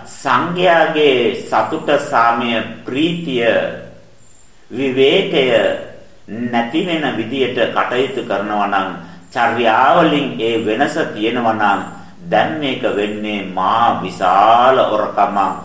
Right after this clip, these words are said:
සංඝයාගේ දේ හොරකම් කිරීමක්. එහෙනම් භාග්‍යතුන් වහන්සේ මේක පෙන්නලා දෙනවා. ඒ අඩමස්සට වඩා අඩුවෙන් දෙයක් ගත්තොත් විතරයි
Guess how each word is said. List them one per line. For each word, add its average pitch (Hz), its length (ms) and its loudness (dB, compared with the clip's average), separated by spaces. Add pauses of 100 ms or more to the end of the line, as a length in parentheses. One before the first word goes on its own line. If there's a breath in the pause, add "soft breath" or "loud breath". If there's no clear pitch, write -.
(240 loud breath)
සංඝයාගේ 104 1120 0
දේ 98 240 0
හොරකම් 95 520 0
කිරීමක්. 92 560 -4 (380 loud breath)
එහෙනම් 107 460 -2
භාග්‍යතුන් 110 640 2
වහන්සේ 113 640 0
මේක 101 260 -6
පෙන්නලා 104 560 0
දෙනවා. 107 500 0 (2250 soft breath)
ඒ 131 300 2
අඩමස්සට 175 800 2
වඩා 147 440 4 (160)
අඩුවෙන් 151 480 2
දෙයක් 123 260 2
ගත්තොත් 120 540 0
විතරයි 131 540 2